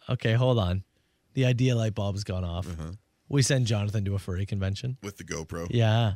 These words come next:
Speaker 2: Yeah. <laughs>
Speaker 1: Are we legally allowed to do that?
Speaker 2: I don't know.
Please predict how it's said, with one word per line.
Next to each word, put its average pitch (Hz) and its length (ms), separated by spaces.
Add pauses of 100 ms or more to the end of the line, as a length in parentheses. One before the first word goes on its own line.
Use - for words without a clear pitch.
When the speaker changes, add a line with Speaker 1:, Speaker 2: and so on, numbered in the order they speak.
Speaker 2:
Yeah. 80 180 (720)
<laughs> 156 200 (160)
Speaker 1:
Are 147 200
we 208 160
legally 233 460
allowed 214 280
to 208 80
do 196 160
that? 277 240
Speaker 2:
I 143 80
don't 160 260
know. 117 300